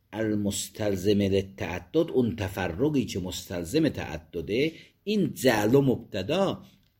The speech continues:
این گونه قرار دادن ازش تعدد نتیجه نگیر، چون مبنی علی الغالب، مبتنی بر غالبه.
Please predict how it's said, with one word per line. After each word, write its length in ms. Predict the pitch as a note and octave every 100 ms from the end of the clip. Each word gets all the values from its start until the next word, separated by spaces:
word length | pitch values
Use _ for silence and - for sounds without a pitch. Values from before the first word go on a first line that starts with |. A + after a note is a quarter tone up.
| -
این 240 | G#3 G3
گونه 360 | C#3 C3 B2 A#2
قرار 380 | A#2 A2+ A#2
دادن 800 | G#2+ A2 A2+ G#2+ D#3 F3+ F#3 F#3+ F#3 - _ _ _ _
ازش 540 | - A#2 E3+ E3 - - _ _ _ _
تعدد 720 | - - C#3+ C#3 - - G3 - B2
نتیجه 540 | A#2+ - B2 A#2 D#3+
نگیر، 580 | D#3+ D#3 G#2+ D#2+ C#2 - _ _ _
چون 360 | - G#3+ G3+ C3
مبنی 420 | B2+ G#2 G2 E3
علی 440 | E3 E3+ D3+ G#2+
الغالب، 680 | F2+ E2 E2 D2 C2+ C#2 - - _ _
مبتنی 520 | B2 B2 - A#2+ C#3 F3
بر 140 | D#3
غالبه. 640 | C#3 - - - - -